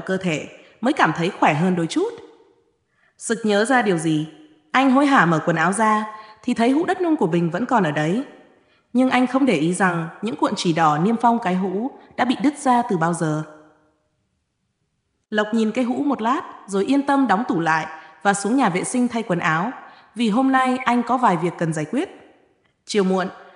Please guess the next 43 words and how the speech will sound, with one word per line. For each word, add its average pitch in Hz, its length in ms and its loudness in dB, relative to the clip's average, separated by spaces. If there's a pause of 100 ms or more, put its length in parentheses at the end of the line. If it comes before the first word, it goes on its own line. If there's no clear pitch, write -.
(160)
anh 269 180 4
trở 208 200 2
về 185 260 0
với 196 100 -2
một 240 160 -2
bọc 175 200 0
thịt 185 140 -4
gà 170 160 0
sống 180 380 -4 (320)
và 196 80 0
bịch 180 220 0
huyết 339 140 -2
heo 269 220 0
mua 247 200 2
ở 175 100 -4
chợ. 160 280 -4 (880)
Bà 196 160 4
Cúc 302 260 -4
thấy 262 120 0
lạ, 175 500 0 (120)
vì 214 80 -2
từ 196 180 0
trước 381 200 -4
đến 269 180 0
giờ 165 520 -2
con 262 180 2
mình 196 160 2
chưa 240 120 -2
bao 233 120 2
giờ 185 140 0
đi 185 140 -4
chợ, 165 280 -2 (500)
và 202 120 2
trong 262 240 2
nhà 180 300 2
vẫn 214 120 -6
còn 180 200 2
đủ 156 120 -2
thịt 165 200 -8
cá. 208 280 -2 (600)
Bà 190 140 2
càng 190 240 2
nghĩ 240 220 -2